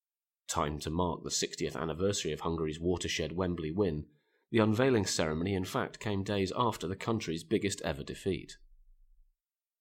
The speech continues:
Hungary's eight one thrashing away to the Netherlands not only put paid to dreams of Brazil twenty fourteen,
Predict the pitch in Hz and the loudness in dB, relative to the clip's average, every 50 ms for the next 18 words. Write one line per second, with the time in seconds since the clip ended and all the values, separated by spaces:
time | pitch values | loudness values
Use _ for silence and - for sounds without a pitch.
0 | _ _ _ _ _ _ _ _ 139 135 _ _ _ _ _ _ _ _ _ _ | _ _ _ _ _ _ _ _ _ _ _ _ _ _ _ _ _ _ _ _
1 | _ _ _ _ _ - 90 82 78 76 73 73 71 - - - 85 - - 85 | _ _ _ _ _ -4 -2 -2 -2 -2 -4 -4 -4 -4 -2 -2 -2 -2 -2 -2
2 | 87 87 82 78 78 76 - - - 95 95 - - 80 80 78 80 90 90 87 | 0 0 0 0 -2 -4 -2 0 0 0 0 0 -2 -2 0 2 2 2 2 2
3 | - - 78 78 82 98 101 92 82 73 71 78 78 - 98 101 95 - - 127 | 0 -2 -2 -2 0 0 0 0 0 -2 -2 -4 -2 0 0 2 2 2 2 4
4 | 113 95 87 85 - 104 - - - - 104 110 98 - - 85 78 87 87 87 | 4 4 2 2 0 -2 -2 0 0 2 2 2 2 0 -4 -2 0 2 2 2
5 | 80 78 80 76 76 - 80 78 87 87 82 78 76 - - 78 76 - 78 - | 2 0 -2 -4 -4 -4 -4 0 0 0 0 0 -2 -2 -2 -2 -2 -4 -8 -6
6 | - 80 73 73 - - 135 120 85 69 67 65 | -4 -4 -4 -4 -2 0 0 0 0 0 -4 -6